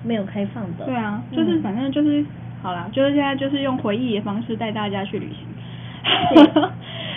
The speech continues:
Speaker 2: 好，然后就第一天早上呢，就是竹地，然后那时候竹地市场还没有搬家，我们去的那个时候。
Speaker 1: 嗯。
Speaker 2: 然后所以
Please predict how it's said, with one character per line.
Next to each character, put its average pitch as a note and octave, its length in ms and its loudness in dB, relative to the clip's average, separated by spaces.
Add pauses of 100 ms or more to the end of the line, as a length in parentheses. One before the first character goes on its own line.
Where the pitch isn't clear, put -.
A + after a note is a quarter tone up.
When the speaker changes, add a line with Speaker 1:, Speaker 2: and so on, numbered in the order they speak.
(120)
Speaker 2:
好， G#3+ 200 0
然 A#3 120 2
后 D4+ 80 6
就 E4+ 160 2
第 E4 160 4
一 E4 80 8
天 D#4+ 180 8
早 D#4+ 80 2
上 C#4+ 220 0
呢， B3 260 0
就 B3+ 100 -2
是 C4+ 320 0
竹 F#3+ 340 -4
地， A#3 280 -4 (300)
然 G3+ 100 -6
后 D4+ 140 4
那 G4 120 0
时 B3+ 120 -4
候 D4 180 4
竹 G#3 180 -2
地 C4 240 -2
市 B3+ 140 -2
场 A3 260 -8
还 F#3 80 -8
没 G#3 100 -2
有 F#3 180 -4
搬 E3+ 120 -4 (200)
家， D#3 180 -6
我 D#3 60 -6
们 E3+ 100 -6
去 A#3+ 160 -8
的 G3+ 80 -4
那 G3+ 140 -4
个 F#3 100 -10
时 - 60 -12 (100)
候。 - 80 -10 (240)
Speaker 1:
嗯。 B3+ 240 0 (340)
Speaker 2:
然 A#3 140 -2
后 B3+ 140 0
所 B3+ 120 -2
以 A#3 160 0